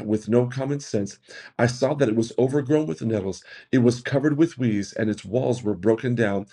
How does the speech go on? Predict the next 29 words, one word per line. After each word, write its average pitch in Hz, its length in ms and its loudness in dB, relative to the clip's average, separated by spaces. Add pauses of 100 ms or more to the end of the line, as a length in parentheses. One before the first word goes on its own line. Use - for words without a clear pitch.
(260)
Then, 113 520 0
as 107 160 -6
I 107 120 0
looked - 500 -4
and 107 180 -6
I 101 100 -8
thought 127 280 -2
about 117 260 2
it, - 180 -2
I 110 100 -4
learned 117 400 -2
this 143 240 -6
lesson. 101 400 -2 (380)
A 113 100 4
little 127 380 4
extra 143 300 -6
sleep, 135 440 -6
a 104 40 0
little 110 300 0
more 143 160 2
slumber, 120 480 -4 (320)
a 110 80 4
little 110 240 2
folding 120 420 0
of 135 100 0
the 147 120 -2
hands 139 340 -4
to 143 120 -6
rest, 127 380 -4